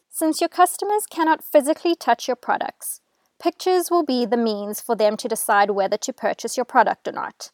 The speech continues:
The quality of these images will also influence how much they are willing to pay.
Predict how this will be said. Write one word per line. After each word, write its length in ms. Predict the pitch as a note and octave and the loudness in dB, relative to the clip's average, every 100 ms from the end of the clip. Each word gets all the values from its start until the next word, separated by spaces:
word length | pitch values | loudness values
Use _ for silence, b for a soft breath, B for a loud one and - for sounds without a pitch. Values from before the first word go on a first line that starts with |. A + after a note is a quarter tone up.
| _ - | _ -4
The 80 | |
quality 520 | - - D#4 F4 F4 F#4 | -2 4 6 6 2 2
of 200 | D#4+ E4+ | 2 2
these 160 | E4+ | 0
images 580 | - A3+ G#3 G3+ G3 - A3+ | 0 -2 0 -2 -2 -4 -2
will 80 | |
also 240 | G#3 C4+ E4 | 0 2 2
influence 560 | B3 A#3+ - G#3+ G#3 - - | 2 -2 -2 0 0 -6 0
how 120 | C4+ | 2
much 240 | D4 D#4 | 2 0
they 180 | - G#3+ | 0 4
are 80 | A3+ | 4
willing 300 | F#3 F3+ G3 | 2 -4 -6
to 140 | - | -10
pay. 300 | - A#3+ - | -6 -4 -4